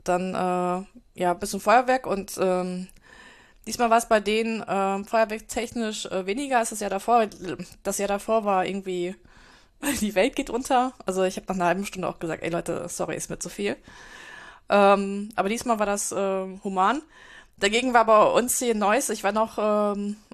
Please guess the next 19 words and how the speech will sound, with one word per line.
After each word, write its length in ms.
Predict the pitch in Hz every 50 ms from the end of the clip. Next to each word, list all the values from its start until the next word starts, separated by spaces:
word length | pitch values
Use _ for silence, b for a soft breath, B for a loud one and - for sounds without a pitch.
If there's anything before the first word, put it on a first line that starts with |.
| -
noch, 300 | - 185 208 208 - -
äh, 260 | - - 190 196 190 196
ich 100 | - 220
musste 200 | 226 233 - 226
noch 120 | 233 226
mal 300 | 220 208 196 196 202 208
kurzfristig 520 | 208 - - 233 - - 226 226 - - -
noch 100 | 220 214
mal, 80 | 226
noch 80 | 220 226
mal 120 | 214 202
einkaufen 460 | - - 262 - - 254 247 254 240 220
gehen 300 | 220 220 220 220 220 202
und 260 | - - 190 190 185
dann 160 | 196 190 185
denkst 200 | 185 202 208 208 -
du 40 | 202
dir, 380 | 190 190 185 180 185 185 - - _ _ _ _
Untergangsstimmung. 720 | - 196 220 226 170 170 180 - - - - 214 294